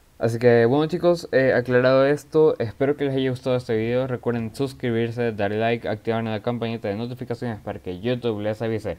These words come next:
cada vez que yo suba un nuevo video. Y sin nada más que decir, yo soy Mister Freddy, me despido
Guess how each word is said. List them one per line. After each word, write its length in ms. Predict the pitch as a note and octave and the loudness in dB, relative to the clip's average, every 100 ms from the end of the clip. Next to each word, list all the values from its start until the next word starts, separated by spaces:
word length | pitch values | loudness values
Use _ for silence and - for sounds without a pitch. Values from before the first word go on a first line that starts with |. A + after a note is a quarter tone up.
| - - - _ | -12 -20 -20 _
cada 180 | A#2+ A#2+ | 4 4
vez 80 | B2+ | 2
que 340 | - F2+ F#2+ | -6 -6 -4
yo 160 | G#2 A#2 | -2 -2
suba 400 | C#3+ B2 F#2 - | 0 0 0 -2
un 220 | G2 F2+ | -6 -4
nuevo 180 | A#2+ D#3+ | -2 0
video. 460 | D#3+ D3 C#3 C#3 B2+ | 2 2 0 0 -2
Y 100 | G2+ | -4
sin 200 | F2+ F2 | -8 -8
nada 220 | G2+ G#2 | -4 -4
más 320 | G2 F2 E2 | -4 -8 -10
que 100 | - | -2
decir, 380 | A#2 A#2+ A#2 G#2+ | 0 0 0 0
yo 140 | G#2 F2 | -2 -8
soy 160 | F2 | -8
Mister 340 | G2+ B2+ C#3 C3 | -6 -4 -4 -4
Freddy, 500 | B2+ A#2+ B2 B2 A2 | 0 0 0 -2 -4
me 140 | F2 | -4
despido 600 | G#2+ - A2+ A2 A2+ A2+ | -6 -2 0 0 0 -4